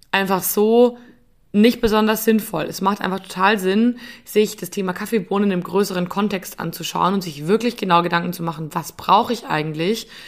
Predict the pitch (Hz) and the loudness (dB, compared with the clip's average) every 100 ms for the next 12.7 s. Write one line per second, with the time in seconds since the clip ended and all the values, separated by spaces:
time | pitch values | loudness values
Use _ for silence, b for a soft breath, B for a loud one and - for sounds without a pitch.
0 | B B - 180 196 196 190 175 160 151 | B B 2 2 4 0 -2 -6 -6 0
1 | 156 170 170 196 - 240 233 165 - B | 2 2 0 -6 0 4 6 4 -2 B
2 | B B B 185 180 165 294 294 190 220 | B B B -6 -4 0 2 2 0 0
3 | - 185 - - 151 165 233 262 208 190 | -4 -6 -6 -8 -10 2 4 6 4 2
4 | 220 185 170 165 - 175 233 240 B B | -2 -4 -4 -6 0 2 2 0 B B
5 | B 190 - 185 196 165 160 160 156 165 | B -6 -4 -2 0 0 -2 -4 -4 2
6 | 220 294 220 156 151 - - _ _ _ | 6 6 4 -2 -6 -8 -14 _ _ _
7 | _ 170 170 160 156 175 - 156 - 208 | _ 0 2 0 -6 -10 -6 -6 -4 0
8 | 247 349 - - 180 - - 180 214 220 | 2 2 -2 -6 -6 -6 -4 -2 0 -2
9 | 180 175 185 180 190 185 185 180 180 190 | 0 0 0 -4 -6 -6 -4 -4 -4 -2
10 | 240 262 254 B B B B 175 175 254 | -2 -2 -4 B B B B -4 -2 -4
11 | 247 180 180 185 185 220 233 233 180 170 | -2 -4 -2 -4 -4 -2 -2 -2 -2 -2
12 | 165 - 165 160 160 226 285 | -4 -8 -8 -4 0 0 0